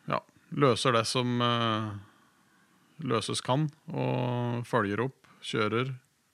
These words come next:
på hundekjører, bilfører, eh, har dialog med politi. Ehm, nå var det jo ikke folk, eh, altså bemanne veipassering. Eh, og det er jo veldig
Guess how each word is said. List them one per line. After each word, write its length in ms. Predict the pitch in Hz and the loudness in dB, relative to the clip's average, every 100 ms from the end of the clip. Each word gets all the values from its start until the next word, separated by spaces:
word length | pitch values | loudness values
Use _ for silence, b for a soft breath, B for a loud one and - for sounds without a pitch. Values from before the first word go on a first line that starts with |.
| _ | _
på 120 | 127 117 117 117 113 113 | -6 -4 -4 -4 -6 -4
hundekjører, 680 | 120 107 101 104 110 139 135 | -4 -2 -2 -2 -2 -4 -4
bilfører, 640 | 127 107 - 107 107 135 - B B B B B B B B B 143 | -4 -4 -2 -2 0 -4 -8 B B B B B B B B B -8
eh, 400 | 123 120 117 113 | -4 -4 -4 0
har 200 | 113 117 | 0 2
dialog 280 | 113 101 113 | 2 0 -2
med 140 | 110 | -4
politi. 440 | 110 110 113 123 120 _ _ _ _ _ _ _ - - 151 | -4 -2 -2 -2 -4 _ _ _ _ _ _ _ -20 -16 -10
Ehm, 720 | 139 123 120 117 113 113 107 104 _ _ _ _ _ _ _ - - | -6 -4 -4 -6 -6 -8 -10 -16 _ _ _ _ _ _ _ -10 -4
nå 120 | 117 | 0
var 160 | 110 104 | 2 2
det 60 | |
jo 80 | 110 | 0
ikke 180 | - 117 | -2 -2
folk, 280 | - 101 98 _ _ - - 139 113 | 2 0 -2 _ _ -18 -16 -16 -14
eh, 340 | 123 117 110 110 | -12 -10 -6 -6
altså 180 | 120 113 | -4 -2
bemanne 680 | 110 101 95 104 113 117 117 _ - - | -2 -2 -2 -2 -2 -4 -8 _ -20 -16
veipassering. 800 | 123 120 113 110 104 107 127 151 - _ _ b b b b b b b b b b _ - | -6 0 0 -2 -4 -2 -2 -6 -12 _ _ b b b b b b b b b b _ -10
Eh, 560 | 151 131 127 120 120 120 | -6 -4 -2 -2 -2 -2
og 80 | |
det 80 | 113 | 0
er 240 | 113 107 107 | 0 2 2
jo 180 | 110 | 2
veldig 300 | 110 101 110 | 0 0 0